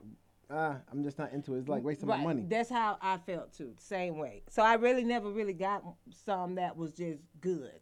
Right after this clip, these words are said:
Speaker 1: Right.
Speaker 2: You know, um, my friend, I have a friend that does make them sometimes, and, and they were good. You know,
Speaker 1: Mm-hmm.
Speaker 2: they were good. But at the same time, it's still not,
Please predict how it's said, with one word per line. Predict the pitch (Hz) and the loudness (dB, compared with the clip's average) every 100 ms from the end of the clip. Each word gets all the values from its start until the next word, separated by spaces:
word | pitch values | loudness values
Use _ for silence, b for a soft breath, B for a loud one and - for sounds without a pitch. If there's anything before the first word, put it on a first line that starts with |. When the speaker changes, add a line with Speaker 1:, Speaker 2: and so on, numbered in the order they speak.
| - | -8
Speaker 1:
Right. | 113 135 117 208 | -2 2 2 0
Speaker 2:
You | 214 | -2
know, | 190 170 165 | 0 0 -2
um, | 165 165 156 156 147 B B - | -4 -4 -2 -4 -8 B B -2
my | 214 | -2
friend, | 214 233 233 196 175 | 0 0 0 0 -2
I | |
have | 185 175 | -2 -6
a | |
friend | 170 180 165 156 | -8 -6 -6 -6
that | 151 127 135 | -8 -8 -8
does | 160 151 156 | -6 -4 -4
make | 160 156 143 | -2 -2 -4
them | 160 156 | -6 -8
sometimes, | - 160 151 165 147 143 143 | -8 -10 -8 -8 -8 -10 -8
and, | 170 175 139 - | -8 -8 -10 -6
and | 226 | 0
they | 269 | 0
were | 311 240 | 0 -2
good. | 180 175 156 143 | 0 0 -2 -4
You | 202 | -4
know, | 180 165 | -2 -2
Speaker 1:
Mm-hmm. | 156 | 0
Speaker 2:
they | 202 | -2
were | 190 180 | -4 -2
good. | 190 190 170 | -2 -2 0
But | 190 185 - | 0 0 0
at | 233 | -2
the | 208 | -2
same | - 269 254 | -2 0 0
time, | 240 220 214 | 0 -2 -2
it's | 190 | -6
still | - 247 226 | -2 0 2
not, | 226 196 | 0 0